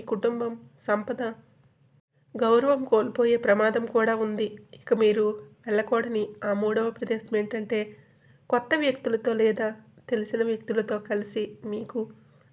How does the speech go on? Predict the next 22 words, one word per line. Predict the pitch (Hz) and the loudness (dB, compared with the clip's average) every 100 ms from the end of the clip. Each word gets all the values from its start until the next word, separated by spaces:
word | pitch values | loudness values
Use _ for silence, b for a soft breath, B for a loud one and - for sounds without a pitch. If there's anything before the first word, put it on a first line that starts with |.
| - | 0
తెలియని | 233 233 269 262 226 233 - | 2 4 2 2 -2 -4 -2
ప్రమాదకరమైన | 208 208 226 226 247 240 220 220 208 208 B B B B - | 0 2 -2 -4 -8 -2 0 0 -4 -10 B B B B -4
కొత్త | 233 277 262 | 0 2 2
ప్రదేశాలకు | 247 240 226 233 226 220 | 4 2 0 -4 -4 0
వెళ్ళటం. | 208 214 214 - b b b b b b | 0 0 -4 -8 b b b b b b
ఈ | 233 226 | 2 4
రాశివారు | 208 214 226 226 214 - - - | 2 2 0 2 2 0 -8 -8
సాధారణంగా | 226 214 208 226 233 226 233 | -4 0 2 2 2 -2 -2
నమ్మదగిన | 226 208 214 226 226 220 | -2 0 0 0 0 -2
వ్యక్తులతో | 220 - 214 214 208 208 B B B B B - | -4 0 0 0 -2 -2 B B B B B -10
సురక్షితమైన | 247 240 247 277 277 277 262 220 | 0 0 2 -4 0 4 4 4
వాతావరణంలో | 202 208 226 226 240 226 233 | 2 2 0 0 -2 -2 -2
ఉండటానికి | 214 208 214 214 214 | -2 -2 -2 -4 -6
ఇష్టపడుతూ | - - 220 - 214 | -10 -10 -6 -2 -2
ఉంటారు. | 214 214 220 208 - - | 0 0 0 -2 -6 -10
కానీ | 226 214 208 | -4 0 0
కొన్నిసార్లు | - 208 - 220 208 214 214 214 B B B B - | 0 -4 0 2 2 2 0 -2 B B B B -6
మీ | 220 | -6
చుట్టూ | 233 214 294 285 | -6 -6 -2 0
ఉన్న | 262 247 | 0 2
వ్యక్తులు | 220 214 233 214 - - | 0 2 0 2 0 -2
మిమ్మల్ని | 220 220 214 220 | 0 2 2 0